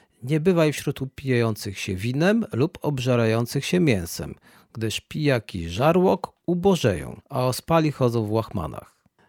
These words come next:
No to jak jeszcze jesteśmy w tej księdze, to mam tu jeszcze jeden fragment. Drugi werset tego samego rozdziału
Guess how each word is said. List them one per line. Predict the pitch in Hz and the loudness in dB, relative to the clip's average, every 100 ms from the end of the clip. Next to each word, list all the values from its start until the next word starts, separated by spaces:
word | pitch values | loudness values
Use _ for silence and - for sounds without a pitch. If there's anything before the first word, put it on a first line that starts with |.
| _ - | _ -2
No | 143 | 0
to | 131 | 2
jak | 135 123 - | 2 2 0
jeszcze | 123 - 123 | -4 -2 -2
jesteśmy | 120 135 127 120 | 0 -2 -2 -2
w | |
tej | 123 113 | 0 0
księdze, | - 165 147 131 | 2 2 4 2
to | - | 2
mam | 131 127 123 | 0 0 -2
tu | 127 | -2
jeszcze | 120 - - | -2 -4 -2
jeden | 123 143 123 110 104 - - | 0 2 2 0 -4 -10 -16
fragment. | - 131 120 110 143 196 - 107 _ _ | -4 2 2 2 0 0 -2 -10 _ _
Drugi | 104 175 131 110 | 2 2 2 0
werset | 107 104 104 135 170 - - _ _ | 0 -2 -2 -2 -2 -6 -20 _ _
tego | 110 110 | -4 -4
samego | - 117 117 113 113 | -2 -2 0 0 0
rozdziału | 107 107 135 135 139 | 0 2 4 4 2